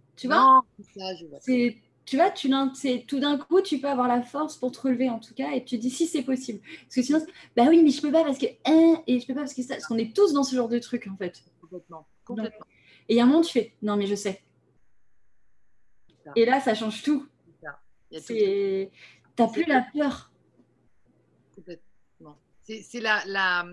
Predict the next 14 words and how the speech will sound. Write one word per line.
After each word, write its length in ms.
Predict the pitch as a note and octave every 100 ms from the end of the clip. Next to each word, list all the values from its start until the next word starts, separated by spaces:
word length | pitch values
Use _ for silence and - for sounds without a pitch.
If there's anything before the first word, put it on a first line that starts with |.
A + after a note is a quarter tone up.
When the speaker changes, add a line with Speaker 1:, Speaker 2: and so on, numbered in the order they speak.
| F3
Speaker 2:
c'est 240 | - G3 -
tout, 140 | A#3+ -
c'est 260 | - G3
tout, 200 | - D4 - _ _
c'est 220 | - F#3+
toute 260 | - A#3+ -
la, 560 | G3 E3+ D#3+ D#3 D3+ D#3 _ - - - - - - _ _ _ _ _
toute 120 | G#3
la 80 | C4
puissance 480 | A3+ G#3 C4+ E4 A3+
de, 260 | A3 G#3
d'être 320 | G3+ A3 G#3+ G#3+
à 60 |
deux. 260 | G3 A#3